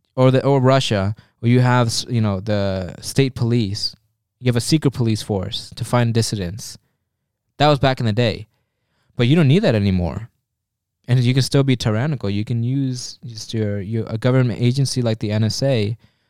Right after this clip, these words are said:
to spy on your citizens and mine their data and to predict and manipulate their behavior. So, uh, you don't really need that anymore. That's the scary part. You don't need an, a dictatorship, actually.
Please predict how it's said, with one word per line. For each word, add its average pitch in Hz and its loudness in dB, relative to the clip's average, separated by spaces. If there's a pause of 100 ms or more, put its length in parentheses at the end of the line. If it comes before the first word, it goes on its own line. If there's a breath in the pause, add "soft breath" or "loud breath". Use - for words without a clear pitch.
(100)
to - -14
spy - 0
on 110 2
your 107 2
citizens 107 -2
and 101 0
mine 104 2
their 107 2
data 104 -2
and 101 -2
to - -8
predict 110 -2
and 104 -2
manipulate 107 2
their 101 0
behavior. 107 -2 (1500)
So, 95 -2 (800)
uh, 113 4
you 117 2
don't 160 6
really 165 6
need 143 6
that 156 6
anymore. 117 2
That's 127 4
the 135 -4
scary 165 4
part. 101 2
You 123 4
don't 165 6
need 170 4
an, 147 2
a 123 0
dictatorship, 104 -2
actually. 98 -8